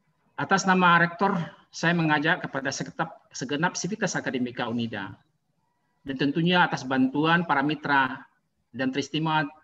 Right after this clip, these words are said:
dukungan daripada Yayasan Pendidikan Dharma Andalas. Kegiatan rangka halal bihalal pada Idul Fitri seribu empat ratus empat puluh dua ini, tentunya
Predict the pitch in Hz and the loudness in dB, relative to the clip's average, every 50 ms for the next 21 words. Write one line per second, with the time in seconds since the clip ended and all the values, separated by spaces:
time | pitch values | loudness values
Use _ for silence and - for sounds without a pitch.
0 | _ _ _ - 147 135 - 160 165 165 156 147 135 127 135 - 131 123 127 123 | _ _ _ -6 -4 -2 0 0 2 2 4 4 2 2 0 -2 -2 -2 0 0
1 | 127 131 143 - 214 190 170 160 135 135 131 131 147 131 127 131 117 117 120 110 | 2 0 0 0 -2 -4 -2 -2 -4 -2 -2 -2 -2 -2 -2 -2 -2 -2 -2 -2
2 | 117 123 117 117 110 101 101 110 - - - - _ _ _ _ _ _ _ _ | -2 -2 -2 -4 -4 -4 -8 -8 -12 -16 -20 -20 _ _ _ _ _ _ _ _
3 | _ _ _ _ _ _ _ _ _ _ _ _ _ _ _ _ _ _ _ _ | _ _ _ _ _ _ _ _ _ _ _ _ _ _ _ _ _ _ _ _
4 | _ _ _ _ _ - - 120 139 139 135 - 165 160 175 180 170 156 151 147 | _ _ _ _ _ -10 -4 -2 0 0 0 2 4 4 4 4 4 2 2 2
5 | 147 151 139 - 160 160 160 160 165 123 - - - - _ _ _ _ _ _ | 2 0 -2 0 2 4 4 6 4 4 2 -2 -10 -20 _ _ _ _ _ _
6 | _ _ _ _ - 135 139 151 175 180 165 165 139 - 165 170 170 151 135 127 | _ _ _ _ -4 -2 0 2 2 2 2 0 0 0 0 0 2 2 0 0
7 | 123 123 131 - _ _ _ _ _ - 127 123 127 120 113 117 - - - _ | -2 -6 -10 -16 _ _ _ _ _ -8 -4 0 0 0 0 0 -4 -10 -20 _
8 | _ _ _ _ _ _ _ _ _ _ _ _ _ _ _ _ _ _ - 135 | _ _ _ _ _ _ _ _ _ _ _ _ _ _ _ _ _ _ -6 0
9 | 135 190 185 185 185 170 - 170 160 160 151 135 120 113 110 - - _ _ _ | 2 2 4 4 2 -2 -2 -2 0 0 2 2 0 -2 -6 -12 -18 _ _ _
10 | _ - - 127 123 123 139 165 170 160 151 151 - 135 131 123 - - 139 139 | _ -10 -8 -6 -6 -4 -2 -2 -2 -2 -2 -2 -4 -2 -2 -4 -4 -6 -8 -10
11 | - - 135 123 131 127 - 127 127 117 127 127 120 113 113 113 107 107 107 107 | -8 -8 -8 -6 -6 -6 -6 -4 -4 -2 -2 -2 -2 -2 -2 -2 -4 -4 -6 -8
12 | 113 110 - - _ _ _ _ _ _ _ _ _ _ _ - 160 147 143 160 | -10 -12 -16 -20 _ _ _ _ _ _ _ _ _ _ _ -4 -4 -2 -2 0
13 | 147 151 151 143 135 131 131 135 | 0 0 2 2 0 0 -2 -4